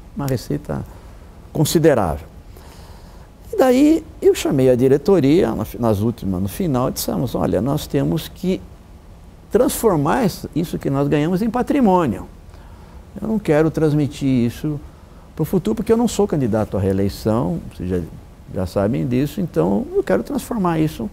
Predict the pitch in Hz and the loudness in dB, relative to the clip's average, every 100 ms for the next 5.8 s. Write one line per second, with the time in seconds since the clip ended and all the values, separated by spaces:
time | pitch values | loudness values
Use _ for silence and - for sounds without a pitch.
0 | - - - - 175 190 214 277 185 214 | -14 -20 -16 -10 -6 -4 -4 0 0 2
1 | 233 330 403 427 - 262 311 247 165 233 | 0 0 2 2 0 -4 -2 0 0 0
2 | 131 85 - - - 135 143 185 160 165 | -2 -4 -12 -20 -6 0 4 4 4 4
3 | 147 143 143 139 147 117 101 117 131 135 | 4 4 4 4 4 4 4 4 4 2
4 | 120 - 107 117 139 143 - 156 135 - | 2 0 -2 0 0 -2 -4 -6 -2 -2
5 | 113 120 117 135 113 107 - | 0 0 -2 -2 -2 -2 -4